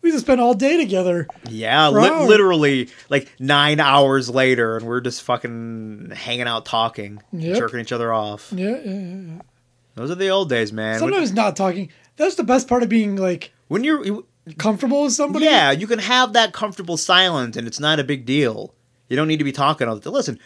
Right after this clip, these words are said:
Speaker 2: we talk when we wanna talk. If we wanna go three hours without talking, we just will.
Speaker 1: But you try that on a first date, and it doesn't really work out.
Speaker 2: Yeah.
Speaker 1: Like, you just start looking at your phone.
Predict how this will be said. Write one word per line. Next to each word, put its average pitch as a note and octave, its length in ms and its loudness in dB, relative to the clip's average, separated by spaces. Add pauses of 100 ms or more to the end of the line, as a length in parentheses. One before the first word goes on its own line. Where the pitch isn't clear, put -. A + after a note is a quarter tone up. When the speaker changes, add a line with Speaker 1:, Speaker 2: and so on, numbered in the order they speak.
(100)
Speaker 2:
we G#3 80 -4
talk D4 260 2
when D#4+ 120 -4
we D#4+ 60 -4
wanna E4 260 0
talk. E4+ 420 2
If D#3 140 0
we G3 40 -4
wanna A3+ 220 2
go G3 180 4
three E3+ 480 -2
hours G3 400 2
without D#3+ 280 2
talking, C#3+ 500 -2
we B2+ 100 -4
just E3 180 -8
will. G3 260 0
Speaker 1:
But C4 100 2
you C4+ 100 4
try C#4+ 200 2
that C#4 140 2
on A3+ 60 0
a F#3+ 40 -4
first G#3 280 0
date, A#3+ 300 2
and B3 80 -6
it - 0 -
doesn't A3+ 160 0
really G3+ 140 0
work F#3 260 -2
out. F#3 180 -2
Speaker 2:
Yeah. G#2 360 -6
Speaker 1:
Like, - 80 -6
you A3+ 60 0
just G#3 120 0
start A3 200 2
looking G3 220 0
at G3+ 60 2
your F#3 140 0
phone. F3+ 560 -2